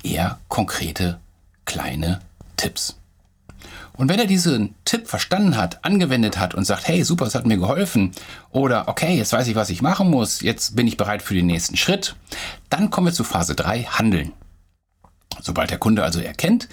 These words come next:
du hast die Lösung für seine Probleme und der Kunde jetzt auch weiß, dass deine Lösung für ihn persönlich geeignet ist, jetzt kannst du in den Verkaufskanal einsteigen. Und denke daran, ein Interessent kann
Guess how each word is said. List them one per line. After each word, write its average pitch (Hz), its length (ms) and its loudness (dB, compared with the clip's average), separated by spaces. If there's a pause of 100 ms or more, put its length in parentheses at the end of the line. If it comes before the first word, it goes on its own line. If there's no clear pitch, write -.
(240)
du 87 100 -2
hast - 220 -4
die - 60 -4
Lösung 165 320 4
für 104 140 2
seine 85 200 0
Probleme 190 640 2 (260)
und 95 140 0
der 87 80 2
Kunde 101 240 2
jetzt 85 240 0
auch - 160 -8
weiß, 202 340 0
dass - 160 -2
deine 80 220 -2
Lösung 147 520 2
für - 360 0
ihn 175 260 2
persönlich 110 560 2
geeignet - 880 -2
ist, 175 400 0 (460)
jetzt - 260 -2
kannst 135 280 0
du 139 40 2
in 127 60 4
den 117 140 4
Verkaufskanal 85 680 -2
einsteigen. - 580 -6 (260)
Und 82 160 -8
denke 202 220 2
daran, 202 420 2 (400)
ein 113 160 0
Interessent 131 840 0
kann 175 240 2